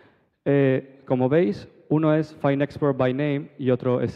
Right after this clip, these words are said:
Get Export by Name, y ento-, la diferencia está en el valor de retorno.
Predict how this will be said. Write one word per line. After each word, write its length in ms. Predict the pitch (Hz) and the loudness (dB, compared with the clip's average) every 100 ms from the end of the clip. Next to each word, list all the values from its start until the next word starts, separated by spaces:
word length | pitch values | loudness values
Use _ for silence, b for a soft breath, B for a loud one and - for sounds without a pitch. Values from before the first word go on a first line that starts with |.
| - | -4
Get 160 | 127 135 | -2 -2
Export 340 | 123 - 123 | -4 -2 -2
by 160 | 117 123 | -2 -4
Name, 260 | 113 123 - _ _ | -6 -6 -10 _ _
y 80 | 127 | -6
ento-, 240 | 113 139 - - - _ | -2 -2 -4 -14 -20 _
la 80 | 127 | -2
diferencia 360 | 123 139 139 147 | 0 -2 -2 -2
está 280 | 151 143 151 | -2 -2 -2
en 220 | 139 139 | -4 -2
el 120 | 127 120 | -2 0
valor 220 | 113 113 | 0 0
de 80 | 113 | -2
retorno. 440 | 107 113 104 | -2 -4 -6